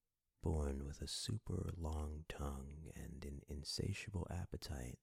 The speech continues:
for bugs, and sometimes small mice.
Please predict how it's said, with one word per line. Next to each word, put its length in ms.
for 180
bugs, 680
and 260
sometimes 880
small 440
mice. 640